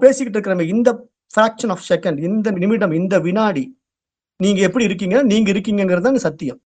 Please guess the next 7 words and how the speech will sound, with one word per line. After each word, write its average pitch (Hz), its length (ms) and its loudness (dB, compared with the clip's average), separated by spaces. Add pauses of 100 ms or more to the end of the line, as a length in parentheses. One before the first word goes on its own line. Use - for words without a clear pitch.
(1400)
இப்ப 190 240 -2
நீங்க 240 220 2
பேசுறது, 233 460 2
நீங்க 220 180 0
நினைக்கிறது, 208 520 0
நீங்க 208 180 0
நடந்துக்கிறது, 202 480 -2